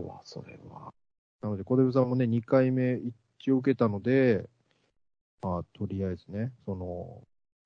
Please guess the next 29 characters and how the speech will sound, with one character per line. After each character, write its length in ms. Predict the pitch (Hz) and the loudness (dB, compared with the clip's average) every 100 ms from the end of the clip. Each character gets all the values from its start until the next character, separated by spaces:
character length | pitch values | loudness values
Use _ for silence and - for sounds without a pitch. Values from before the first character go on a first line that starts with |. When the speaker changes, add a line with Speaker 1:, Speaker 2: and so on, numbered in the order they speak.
| 113 | 4
Speaker 2:
大 120 | 127 | 6
手 80 | 123 | 8
を 80 | 117 | 8
振 100 | 123 | 8
っ 40 | |
て 140 | - 117 | 8 8
ね、 80 | |
歩 200 | 131 123 | 10 10
く 100 | 117 | 8
な 120 | 101 92 | 2 0
ん 80 | |
て 100 | 92 | -2
は 160 | 90 90 | -4 -2
で 100 | 107 | 0
き 80 | 113 | 4
な 80 | 110 | 4
い 40 | |
で 100 | 82 | 2
す 100 | 80 | -4
け 80 | - | -6
れ 80 | 85 | -6
ど 80 | 90 | -4
も、 240 | 98 95 - _ _ - | -4 -4 -8 _ _ -12
外 200 | 104 - | -10 -12
に。 40 | - - _ _ _ - | -16 -20 _ _ _ -4
Speaker 1:
な 140 | 139 170 | 4 8
ん 20 | |
か 100 | 110 | 8
ね、 160 | 98 | 8